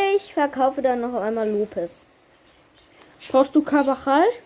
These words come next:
Speaker 1: Ich, ich hab jetzt eine Million, äh.
Speaker 2: Ja, okay, Leute, jetzt.
Speaker 1: Werden wir ein paar Münzen verballern.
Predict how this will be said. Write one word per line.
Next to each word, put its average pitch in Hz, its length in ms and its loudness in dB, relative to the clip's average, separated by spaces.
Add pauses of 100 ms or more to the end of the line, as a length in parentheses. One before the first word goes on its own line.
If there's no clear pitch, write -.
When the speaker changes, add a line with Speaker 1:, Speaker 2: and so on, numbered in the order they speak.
(760)
Speaker 1:
Ich, - 220 -20
ich 277 360 2
hab 311 120 6
jetzt 285 180 0
eine 220 160 2
Million, 226 400 0
äh. 226 340 4
Speaker 2:
Ja, 277 220 6
okay, 277 280 0
Leute, 277 420 2
jetzt. 285 800 0 (320)
Speaker 1:
Werden 330 380 8
wir 330 160 6
ein 320 180 4
paar 302 280 4
Münzen 311 540 2
verballern. 254 640 0